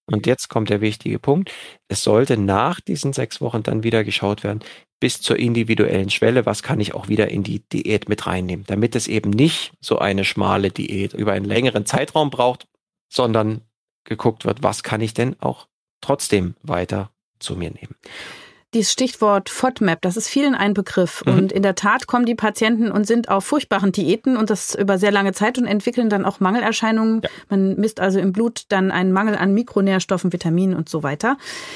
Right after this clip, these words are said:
Speaker 2: Es gibt natürlich auch die Empfehlung, mit löslichen Ballaststoffen seinen Darm zu behandeln. Und interessanterweise, also da gibt's ja die Akazienfasern, die sehr gut verträglich sind, gibt es aber auch in den Apotheken zum Beispiel Galacto- oder Fructo-Oligosaccharide. Das sind also langkettige Kohlenhydrate und im Grunde gehören die auch zu diesen fodmaps,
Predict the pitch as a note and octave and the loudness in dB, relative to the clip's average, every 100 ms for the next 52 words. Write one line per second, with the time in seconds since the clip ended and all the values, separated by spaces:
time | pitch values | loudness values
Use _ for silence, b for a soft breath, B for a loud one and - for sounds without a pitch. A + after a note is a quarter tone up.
0 | B B B - G#3 C4 B3+ C#4 C#4 A#3 | B B B -4 -4 -4 -2 0 0 0
1 | - G3+ G3 - A3+ B3 B3 G#3+ F#3 G3+ | 0 0 0 0 2 2 2 2 2 2
2 | A3 A#3 A3 F3+ E3 F3+ - B3 C4 C#4 | 2 0 2 2 2 0 0 0 2 2
3 | A#3+ A#3 A#3 G3+ G3+ B3 B3+ A#3+ A3+ A3 | 2 2 2 2 2 2 0 0 0 2
4 | A#3+ B3+ C4+ C#4 B B B B B A3 | 2 2 2 0 B B B B B -2
5 | G#3 G#3+ G#3+ - G#3 G#3 F3+ E3 A3 G3+ | 0 0 0 0 2 2 2 2 2 2
6 | G3 F#3+ G#3 G3+ F#3 - - G3+ C4 D4 | 2 0 0 0 0 -2 0 0 2 2
7 | C4+ B3+ B3 A#3+ G#3+ G3 F3+ A#3+ - C4 | 2 2 2 2 2 2 2 0 -2 -2
8 | - B3+ B3 - B3 B3 A#3+ - C4+ G#3 | -2 -2 -2 0 0 0 -2 0 0 0
9 | A3+ G3+ F#3 A3+ G#3 G#3 G3 F#3+ F#3 F3+ | 2 2 4 2 2 0 0 0 -2 0
10 | B3 B3+ B3 A#3 G3+ G3 - G3+ G3 A#3 | 0 0 0 0 2 2 0 0 2 2
11 | C4 - A#3+ C#4+ D4+ - D4 - B3 - | 0 0 0 2 0 0 -6 -2 -2 2
12 | G#3 A3+ G3 F3+ F3 F#3 E3 F#3 G#3 D4 | 2 2 2 2 0 0 0 0 2 2
13 | G#3 G3+ B3 A3+ G3+ G#3 F3+ G3 B3 A#3 | 0 0 0 0 0 2 2 2 0 0
14 | G#3 G3 - A3+ C4 C4 A3+ A3+ B3+ D4+ | -2 -2 2 4 4 2 2 2 2 0
15 | A3 A3+ G3+ - A3 C4+ G3+ G3+ A#3 A#3+ | 0 0 0 2 2 2 2 2 2 2
16 | - F#3 - G3 G3 A#3 - A3 F#3+ E3 | 0 -2 -2 -2 0 -2 -2 0 0 0
17 | - | -2